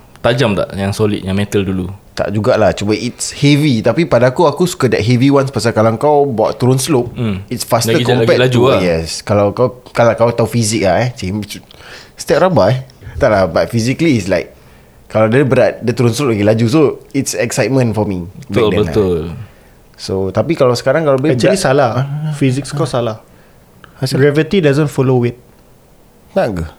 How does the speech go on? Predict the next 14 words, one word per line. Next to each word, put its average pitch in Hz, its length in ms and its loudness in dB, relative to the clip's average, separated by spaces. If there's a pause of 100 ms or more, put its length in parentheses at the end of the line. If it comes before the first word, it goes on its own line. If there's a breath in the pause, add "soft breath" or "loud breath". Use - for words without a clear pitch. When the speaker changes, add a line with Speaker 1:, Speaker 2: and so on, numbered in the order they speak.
(120)
Speaker 3:
Tak. 139 180 -6 (880)
Kau 170 140 -2
tengok, 156 340 -2
Speaker 1:
Actually, 123 240 0
Speaker 3:
okay, 131 80 4
Speaker 1:
betul 139 160 2
lah, 90 160 0
betul. 90 160 -4
Speaker 3:
at 147 120 2
a 151 220 4
zero 151 380 4 (440)
atmospheric 143 600 0
level, 117 460 0 (1800 soft breath)
Speaker 2:
Okay. 101 320 -2